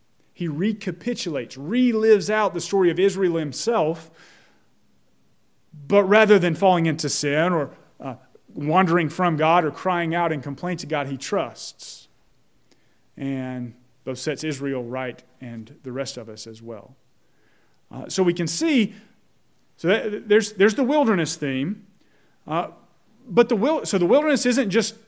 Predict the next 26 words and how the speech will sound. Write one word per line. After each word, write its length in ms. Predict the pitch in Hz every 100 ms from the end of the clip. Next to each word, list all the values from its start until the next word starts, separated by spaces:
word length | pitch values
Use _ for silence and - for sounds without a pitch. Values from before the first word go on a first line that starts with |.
| -
the 80 | 151
desert 440 | 139 220 165 170
or 80 | 147
something, 440 | - 147 139 165 165
it's 200 | 160 -
also 800 | 180 196 - 175 165 160 151 - _ -
a 100 | 170
symbolic 1000 | - 190 156 147 208 247 196 151 - -
move. 460 | 156 151 147 165 165
It, 240 | 135 - _ _ _ _
it's 160 | - -
the 100 | 151
place 500 | - 208 247 233 -
where 120 | 175
things 260 | 185 156 160
happen. 600 | 220 208 147 131 175 - _ - _ _ _ _ _ - - -
So 400 | - 214 185 175
neither 380 | 180 269 277 220
are 80 |
the 140 | 185 175
angels 420 | 233 214 202 170
or 80 | 160
the 80 | 156
wild 280 | 185 180
animals 380 | 180 254 196 139
just 720 | 113 127 254 220 - - -